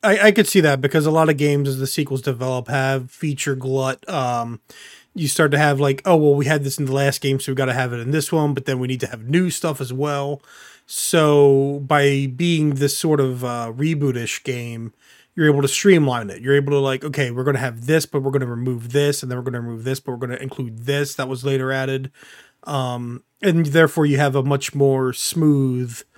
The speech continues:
experience, I guess you could say. Like, I, I, I could see that. Um, it's interesting 'cause from my perspective, the more I see of Rift Apart,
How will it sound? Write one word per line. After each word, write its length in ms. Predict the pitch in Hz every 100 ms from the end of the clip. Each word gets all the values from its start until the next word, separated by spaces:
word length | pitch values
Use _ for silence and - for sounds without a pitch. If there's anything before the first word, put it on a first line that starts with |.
| _ _ _ _ -
experience, 600 | 147 - 196 156 135 131
I 40 |
guess 180 | 127 113
you 60 |
could 140 | 110 107
say. 260 | - 98
Like, 140 | 117 139
I, 280 | 165 - 190
I, 80 | 196
I 60 | 190
could 160 | 170
see 140 | - 127
that. 320 | 104 104 113 -
Um, 460 | 143 120 117 113 117 _ _ _ - _ _
it's 180 | 208 180
interesting 420 | 202 208 - 190
'cause 140 | 160 143
from 140 | 156
my 120 | 160
perspective, 540 | 165 156 - 143 139 131
the 80 |
more 220 | 135 143 147
I 80 |
see 240 | 139 - 147
of 180 | 127 131
Rift 220 | 143 -
Apart, 640 | - - - 123 175 -